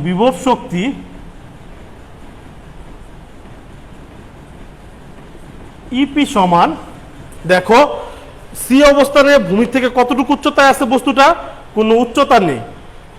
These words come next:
এর মানে কি, যদি ভূমি থেকে কোনো যদি উচ্চতা না থাকে, তাহলে কি বিভব শক্তি শূন্য।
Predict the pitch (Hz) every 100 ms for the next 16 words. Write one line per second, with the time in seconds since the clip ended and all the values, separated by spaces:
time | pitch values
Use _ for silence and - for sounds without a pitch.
0 | - - 165 196 240 247 220 180 208 156
1 | 180 240 269 269 262 226 190 196 208 -
2 | 208 190 165 170 196 226 226 254 269 -
3 | - - 180 185 202 202 208 165 151 165
4 | 190 190 208 208 247 330 - - - -
5 | - 262 254